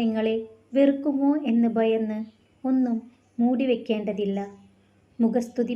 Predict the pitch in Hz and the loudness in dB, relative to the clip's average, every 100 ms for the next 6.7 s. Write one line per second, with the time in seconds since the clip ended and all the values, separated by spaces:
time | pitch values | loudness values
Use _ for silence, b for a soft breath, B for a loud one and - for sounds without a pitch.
0 | 233 214 220 214 214 - _ _ _ - | -2 -2 -2 -6 -10 -16 _ _ _ -2
1 | 269 269 277 269 254 - 269 269 269 277 | 0 2 2 0 -2 -2 -2 0 0 0
2 | 269 254 254 247 226 226 233 208 214 - | -2 -4 -2 0 0 0 -2 -4 -6 -10
3 | _ _ _ - 226 - 233 220 220 - | _ _ _ -2 -2 -2 -2 -2 -4 -10
4 | - - 277 277 285 - 226 214 - 208 | -12 -4 -2 0 -4 -6 -6 -6 -8 -10
5 | - _ _ _ 247 247 262 269 262 233 | -12 _ _ _ -2 0 0 -2 -6 -2
6 | 220 214 226 226 202 190 190 | -2 0 0 0 -2 -2 -2